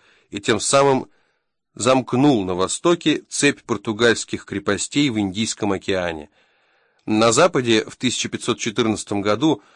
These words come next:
был захвачен Ормуз у входа в Персидский залив. Таким образом, всего через пятнадцать лет после возвращения Васко да Гамы из первого путешествия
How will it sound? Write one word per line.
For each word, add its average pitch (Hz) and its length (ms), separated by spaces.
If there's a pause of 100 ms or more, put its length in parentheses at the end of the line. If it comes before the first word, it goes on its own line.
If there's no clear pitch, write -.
(200)
был 143 180
захвачен 139 640
Ормуз 117 600
у 117 100
входа 135 340
в - 80
Персидский 113 560
залив. 101 400 (460)
Таким 156 280
образом, 156 540 (100)
всего 165 300
через 143 240
пятнадцать 143 560
лет 139 200
после 101 280
возвращения 107 640
Васко 107 340
да 98 120
Гамы 104 340
из 95 120
первого 101 380
путешествия 156 720